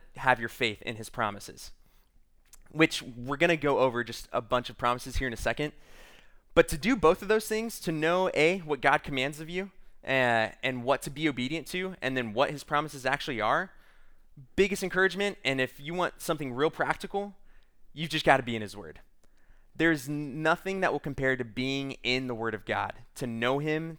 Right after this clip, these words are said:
to know what he calls you to, to know what he thinks of you. Um, you've gotta be in his word. Now, I kinda, um, also, by the way, good excuse, freshman girls, if you're in here, to go to the Tuesday night thing. They're gonna s-,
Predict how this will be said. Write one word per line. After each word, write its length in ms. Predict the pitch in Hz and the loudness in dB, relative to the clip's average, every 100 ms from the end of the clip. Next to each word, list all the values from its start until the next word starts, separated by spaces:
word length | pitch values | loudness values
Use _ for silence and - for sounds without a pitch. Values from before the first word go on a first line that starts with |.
| - | -14
to 320 | - 123 117 | -8 -6 -6
know 220 | 113 123 131 | -4 -2 0
what 180 | 131 | 0
he 140 | 127 120 | -4 -8
calls 400 | - 123 143 147 | 0 2 2 -2
you 100 | 160 | -12
to, 280 | - 175 175 | -10 -8 -8
to 120 | - | -8
know 460 | 127 131 135 139 131 - - - | -2 0 2 0 -4 -14 -20 -16
what 220 | 135 135 | 0 0
he 120 | 123 131 | 0 -8
thinks 440 | - 156 170 - | -2 -2 -2 -2
of 120 | 160 | -2
you. 380 | 160 185 202 214 - - _ | -2 -6 -6 -8 -14 -20 _
Um, 640 | - 131 117 104 101 98 - - - - | 0 2 4 2 -2 -8 -16 -20 -20 -16
you've 200 | 135 127 | -16 2
gotta 260 | 156 143 135 | 8 8 8
be 160 | 127 | -2
in 80 | 127 | -6
his 160 | 113 104 | -6 -8
word. 300 | 104 98 - - - - - - - - - | -8 -10 -14 -20 -20 -20 -20 -20 -20 -18 6
Now, 280 | 156 147 - _ - | 8 8 4 _ -2
I 40 | 143 | 2
kinda, 440 | 175 170 160 135 - - | 6 6 6 4 -4 -4
um, 520 | 139 127 110 104 104 117 _ - - - - - - | 2 4 4 0 -6 -18 _ -20 -20 -20 -20 -20 0
also, 260 | 156 - 156 | 0 2 6
by 220 | 156 151 | 8 8
the 80 | 143 | 6
way, 180 | 110 - - - - | 2 0 -14 -20 -2
good 140 | 185 156 | 0 0
excuse, 460 | - 160 117 - | 0 -4 -6 -8
freshman 360 | - 143 - 131 | 0 0 0 -2
girls, 240 | 123 113 | -2 -2
if 80 | 113 | -4
you're 80 | 117 | -6
in 80 | 113 | -4
here, 160 | 113 | -4
to 280 | 113 113 107 - - - - | -2 -2 -4 -8 -20 -10 2
go 180 | 135 | 4
to 80 | 127 | 4
the 120 | 113 | -2
Tuesday 400 | 113 - 135 120 | -4 -6 -6 -2
night 260 | 120 123 - | -2 -2 -4
thing. 280 | 151 156 156 - - - | -6 -4 -10 -18 -20 -2
They're 120 | 135 | 0
gonna 180 | 131 139 | 4 2
s-, 220 | 123 - | 2 -4